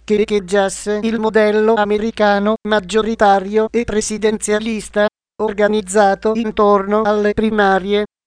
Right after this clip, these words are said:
un'alternativa mai risolta, riprodotta nel duemilasette dal P D sulla spinta di Walter Veltroni.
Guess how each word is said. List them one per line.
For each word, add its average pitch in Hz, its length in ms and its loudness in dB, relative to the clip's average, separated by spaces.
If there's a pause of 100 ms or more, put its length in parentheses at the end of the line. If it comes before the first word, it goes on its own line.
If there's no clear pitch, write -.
(120)
un'alternativa 208 1000 -2
mai 202 320 0
risolta, 208 680 0 (340)
riprodotta 214 760 0 (120)
nel 208 200 0
duemilasette 208 1160 -2 (180)
dal 208 280 0
P 220 160 -4
D 202 280 -4
sulla 220 400 0
spinta 214 600 -2
di 214 160 -4
Walter 202 540 0
Veltroni. 208 760 -2